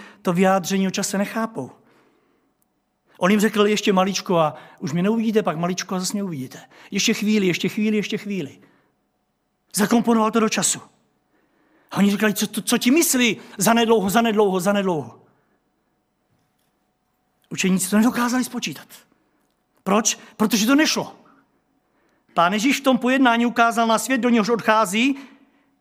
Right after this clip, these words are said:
v němž čas nevládne. A též na to, že pro něho čas už přestává hrát důležitou roli. „Chviličku mě neuvidíte a pak ještě chviličku a zase mě uvidíte.“ Od té doby uteklo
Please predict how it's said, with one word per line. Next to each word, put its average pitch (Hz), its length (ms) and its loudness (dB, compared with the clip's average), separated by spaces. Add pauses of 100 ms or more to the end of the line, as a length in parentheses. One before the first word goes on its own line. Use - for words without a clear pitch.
v 190 60 -2
němž 269 200 4
čas 269 160 0
nevládne. 277 720 0 (1300)
A 143 80 -10
též 220 340 2
na 233 140 4
to, 262 280 0 (520)
že 143 200 -8
pro 190 140 2
něho 240 200 4
čas 247 260 0
už 269 120 -2
přestává 269 480 2
hrát 269 180 2
důležitou 277 400 -2
roli. 294 280 -2 (1500)
„Chviličku 294 560 0
mě 262 120 4
neuvidíte 302 560 2
a 262 100 -2
pak 294 160 2
ještě 294 200 -2
chviličku 294 340 -2
a 277 40 4
zase 277 140 0
mě 285 100 0
uvidíte.“ 254 500 -4 (280)
Od 202 120 0
té 269 80 4
doby 269 180 2
uteklo 285 300 -2